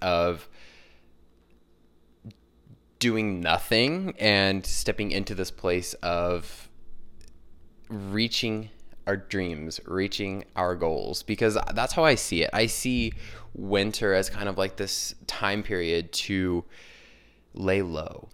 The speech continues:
to kind of embody every teaching that we have been working through and every lesson that we have been working through, and to really just feel it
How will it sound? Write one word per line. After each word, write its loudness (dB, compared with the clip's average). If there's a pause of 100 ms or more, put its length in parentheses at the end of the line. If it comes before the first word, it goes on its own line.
(220)
to 0
kind 2
of 2
embody -2 (180)
every 0 (140)
teaching -4 (420)
that 4
we -2
have -6
been 0
working -4
through -4
and -2
every 0
lesson -4
that 4
we 0
have -4
been -2
working -6
through, -2
and -2
to -10
really 4
just -4
feel 2
it 2